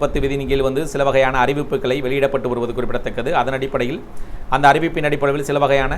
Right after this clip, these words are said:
மாற்றங்கள் வந்து அந்தந்த பண்டிகை காலங்களில் வந்து நடைமுறைப்படுத்தப்படுகிறது. தற்போது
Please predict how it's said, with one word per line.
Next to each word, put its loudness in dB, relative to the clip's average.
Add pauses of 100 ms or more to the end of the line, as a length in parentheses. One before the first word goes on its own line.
(540)
மாற்றங்கள் 4
வந்து 0 (160)
அந்தந்த 2
பண்டிகை 2
காலங்களில் 4
வந்து -2
நடைமுறைப்படுத்தப்படுகிறது. 0
தற்போது 0